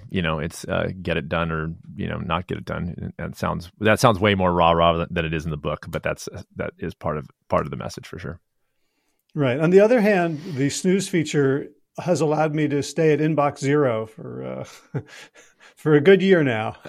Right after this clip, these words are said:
Speaker 1: It's got, there's some positives there. Good. Silver lining.
Speaker 2: So, <laughs> anyway, I, I just, uh, you know, finally picked it up and decided I, the, the can was, was no longer in,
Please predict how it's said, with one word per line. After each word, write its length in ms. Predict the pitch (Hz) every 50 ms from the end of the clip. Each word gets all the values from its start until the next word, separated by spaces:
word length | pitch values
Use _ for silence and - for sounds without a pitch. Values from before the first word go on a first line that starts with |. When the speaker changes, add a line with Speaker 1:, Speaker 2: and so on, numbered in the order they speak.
| - -
Speaker 1:
It's 220 | - 110 101 -
got, 220 | - - - - -
there's 240 | - 104 101 95 -
some 100 | - 107
positives 460 | 101 117 139 165 160 165 123 101 85
there. 200 | 92 90 87 85
Good. 280 | 82 - 110 - - - - _
Silver 260 | - - 110 110 117
lining. 300 | 117 117 117 107 92 85 - _ _ _ _ _ _ _ _ _ _ _ _ _ _ _ _ _
Speaker 2:
So, 200 | - 139 - - - - -
<laughs> 560 | 175 - - - - _ _ _ _ - - - _ _ - - - - - 202 - - - - -
anyway, 320 | 196 240 302 302 240 190 180 202 220 196 190
I, 40 | 214
I 40 |
just, 320 | 233 277 277 - - - -
uh, 260 | 220 214 208 202 202 - 175
you 100 | 214 202
know, 200 | 160 143 151 -
finally 440 | - - 190 190 214 226 208 190 185
picked 300 | 190 - 190 190 190 -
it 100 | 190 156
up 280 | 139 147 185 156 - - _ _ -
and 200 | 160 147 151 147
decided 400 | 143 139 - 151 143 147 151 147
I, 140 | 143 139 143 - _ _ _ _ _ _ _ _ _ _ -
the, 80 | 135 147
the 260 | 151 - 190 135 147
can 380 | 143 - 190 175 160 160 160 147
was, 260 | 143 131 117 120 - _
was 240 | - 139 127 - -
no 140 | 147 156 156
longer 520 | 156 156 151 151 139 135 139 131 127 117 - _
in, 360 | - 151 135 131 127 120 120